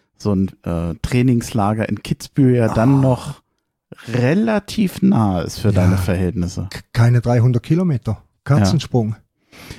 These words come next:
Speaker 1: Ja. Ähm, wie, wie ist es? Hast du eine Art Lieblingsspiel mit Hertha B S C?
Speaker 2: Lieblingsspieler?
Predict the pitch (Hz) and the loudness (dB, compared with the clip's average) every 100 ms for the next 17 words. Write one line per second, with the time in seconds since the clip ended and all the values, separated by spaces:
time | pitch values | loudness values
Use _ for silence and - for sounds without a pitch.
0 | - - 110 127 120 120 - - 135 117 | -8 0 0 0 -4 -8 -10 -12 -6 0
1 | 135 - 202 - 131 - 190 175 - 123 | 0 0 -2 -2 -6 -2 -2 -2 -2 -2
2 | 120 - 110 113 - - - - 123 196 | -2 0 0 0 -2 -20 -10 -4 -4 -2
3 | 196 - 202 196 190 - 175 190 185 180 | -4 -6 -4 -2 0 0 -2 -2 -2 -2
4 | 185 - 208 233 _ - _ 143 139 151 | -4 -6 -8 -8 _ -20 _ 2 4 2
5 | 139 135 - - 190 170 196 | 0 -6 -6 -2 2 2 2